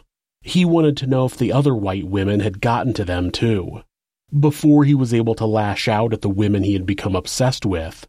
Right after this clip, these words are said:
he checked the address and realized he had sent the letter to their neighbor.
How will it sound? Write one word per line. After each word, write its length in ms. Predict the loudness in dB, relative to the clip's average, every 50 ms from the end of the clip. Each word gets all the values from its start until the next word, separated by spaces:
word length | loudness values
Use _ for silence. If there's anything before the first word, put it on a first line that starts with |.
| _ _ -12
he 180 | -4 -2 -2
checked 360 | -2 0 0 -2 -2 -2 0
the 160 | 0 0 0 2
address 640 | 0 0 0 0 0 0 -2 -2 -2 -4 -2 -2
and 160 | 0 2 2 2
realized 600 | 2 2 2 0 0 2 2 2 0 0 -2 -2
he 100 | 0 0
had 120 | 0 0
sent 240 | 0 0 0 2 2
the 100 | 2 0
letter 520 | 2 2 0 2 2 2 2 0 0 -2 -4
to 140 | -4 -4
their 180 | -2 -2 -2 -2
neighbor. 580 | 0 0 2 2 2 0 -2 -6 -8 -14 -18